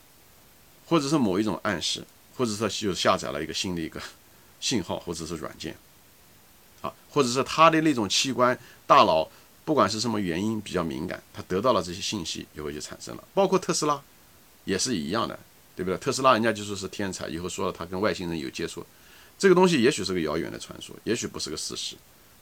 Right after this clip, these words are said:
它有，有也有可能。这个东西我们无法证-，真的还是伪的。但是特斯拉一生创造了很多奇迹，这个却是一个不争的一个事实。那包括那个现在的这个活着的Elon Musk，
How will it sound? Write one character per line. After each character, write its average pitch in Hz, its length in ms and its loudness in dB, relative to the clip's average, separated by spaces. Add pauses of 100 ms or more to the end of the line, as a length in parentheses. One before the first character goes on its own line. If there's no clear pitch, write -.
(140)
它 214 100 0
有， - 200 -4
有 95 240 2
也 110 180 4
有 98 100 -2
可 - 180 -14
能。 - 120 -14 (200)
这 147 120 -2
个 156 60 2
东 131 120 -2
西 120 80 -6
我 90 80 -2
们 101 120 -2
无 110 120 -6
法 90 160 -4
证-， 104 200 -6 (480)
真 113 220 0
的 98 100 -8 (180)
还 87 100 -6
是 92 80 -4
伪 - 180 -6
的。 - 160 -12
但 127 140 4
是 135 160 -4 (260)
特 175 100 0
斯 175 140 4
拉 175 160 10
一 165 100 6
生 160 260 2 (300)
创 165 160 6
造 151 100 6
了 135 100 6
很 95 200 -2
多 120 220 2
奇 - 320 0
迹， 113 220 -4 (400)
这 151 140 2
个 90 100 0
却 - 180 -4
是 92 120 -6
一 82 40 -4
个 80 60 -8
不 85 120 -8
争 80 200 -4
的 65 60 -6
一 - 40 -10
个 - 100 -16
事 - 200 -6
实。 - 180 -8 (180)
那 143 80 -2
包 185 220 4
括 185 200 4
那 151 100 2
个 135 340 4
现 147 240 0
在 147 100 2
的 120 80 2
这 123 80 -4
个 123 100 0
活 98 320 -4
着 143 100 0
的 131 120 0
Elon 127 220 4
Musk， 131 300 0